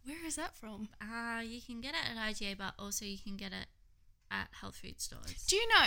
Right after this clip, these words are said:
Speaker 1: I went
Speaker 2: Mm.
Speaker 1: to, uh, in Ferntree Gully,
Speaker 2: Mm.
Speaker 1: there is a Whole Foods market.
Speaker 2: Mm-hmm.
Speaker 1: It's huge
Speaker 2: Mm-hmm.
Speaker 1: and it's very cool.
Speaker 2: Yes, I've been there before.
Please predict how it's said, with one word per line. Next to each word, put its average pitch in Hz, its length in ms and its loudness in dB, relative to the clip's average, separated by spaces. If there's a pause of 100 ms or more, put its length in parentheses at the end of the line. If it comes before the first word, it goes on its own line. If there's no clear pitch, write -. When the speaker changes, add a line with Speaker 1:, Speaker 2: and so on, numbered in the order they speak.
(140)
Speaker 1:
I 339 220 6
went 302 480 2
Speaker 2:
Mm. 226 640 6 (880)
Speaker 1:
to, 254 40 -2
uh, 220 580 0 (120)
in 254 540 4 (840)
Ferntree 269 300 0
Gully, 226 500 -2
Speaker 2:
Mm. 208 300 -2
Speaker 1:
there 247 180 0
is 247 220 -2
a 240 80 -6
Whole - 320 -4
Foods - 360 -8
market. - 600 -6 (120)
Speaker 2:
Mm-hmm. 214 520 -4
Speaker 1:
It's - 240 2 (180)
huge 254 760 4
Speaker 2:
Mm-hmm. 202 320 0
Speaker 1:
and 262 120 2
it's - 160 -4
very 262 420 6
cool. - 380 2 (260)
Speaker 2:
Yes, 262 220 0
I've 262 160 -2 (200)
been 254 280 2
there 220 160 0
before. 202 460 0